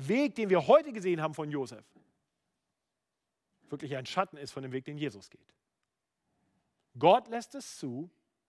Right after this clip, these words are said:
dass er in große Not gerät. Gott lässt es zu, dass er leiden muss. Dass er verlassen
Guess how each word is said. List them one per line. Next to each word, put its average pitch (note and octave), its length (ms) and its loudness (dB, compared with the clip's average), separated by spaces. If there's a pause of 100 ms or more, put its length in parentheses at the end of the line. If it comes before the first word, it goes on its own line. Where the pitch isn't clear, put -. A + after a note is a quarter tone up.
(560)
dass D3 200 -2
er E3 460 2 (240)
in D#3 100 -8
große D3 300 -4
Not A2+ 240 -10
gerät. - 280 -20
Gott B3 240 6
lässt A#3 240 -4
es - 160 -12
zu, G#3+ 200 -2
dass F#3+ 200 2
er G3 100 2
leiden F3+ 400 0
muss. - 280 -20 (1200)
Dass D3 160 -4
er D3+ 200 2 (200)
verlassen E3+ 880 0